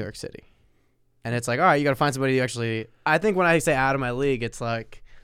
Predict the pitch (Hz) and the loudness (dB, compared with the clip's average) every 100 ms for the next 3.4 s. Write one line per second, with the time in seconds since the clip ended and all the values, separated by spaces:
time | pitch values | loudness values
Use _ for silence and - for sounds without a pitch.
0 | - - - - - - 127 160 147 120 | -20 -20 -18 -18 -16 -8 -4 0 2 2
1 | 123 131 139 - 143 127 127 120 104 131 | 0 -2 -4 -2 0 0 0 -2 -6 -4
2 | 139 110 - - - - - - 123 120 | -4 -8 -14 -20 -20 -20 -20 -12 -4 -2
3 | 117 113 113 | 0 -2 -4